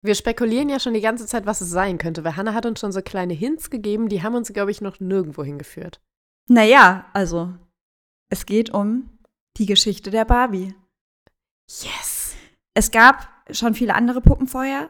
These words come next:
Speaker 2: auch Modepuppen. Besonders beliebt waren aber eine lange Zeit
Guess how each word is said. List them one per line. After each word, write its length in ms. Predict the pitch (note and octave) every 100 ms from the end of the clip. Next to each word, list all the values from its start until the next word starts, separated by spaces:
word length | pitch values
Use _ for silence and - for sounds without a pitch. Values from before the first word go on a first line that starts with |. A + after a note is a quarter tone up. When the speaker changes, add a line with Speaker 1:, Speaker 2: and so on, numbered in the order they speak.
| _
Speaker 2:
auch 200 | - A3
Modepuppen. 760 | A3+ A3+ C4 - C4+ C4+ D#4 - - _ - -
Besonders 420 | G#3 A#3 C4+ C4
beliebt 300 | G#3 G#3 -
waren 200 | G3 G#3+
aber 200 | G3+ G#3+
eine 140 | G#3+
lange 260 | G3 G3+ A3
Zeit 280 | A3+ A#3+